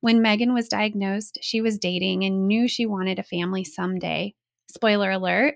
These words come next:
Megan got her wish despite a breast cancer diagnosis arriving before she had a chance to try. And that's what we're going to hear about today. Megan was diagnosed at, with stage two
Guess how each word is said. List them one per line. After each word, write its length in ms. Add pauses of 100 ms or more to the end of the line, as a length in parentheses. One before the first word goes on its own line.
Megan 380
got 260
her 160
wish 400
despite 560
a 60
breast 260
cancer 280
diagnosis 640
arriving 480
before 300
she 160
had 240 (180)
a 80
chance 460
to 140
try. 560 (140)
And 140
that's 180
what 80
we're 60
going 220
to 60
hear 200
about 300
today. 460 (880)
Megan 260
was 160
diagnosed 600
at, 160
with 160
stage 460
two 360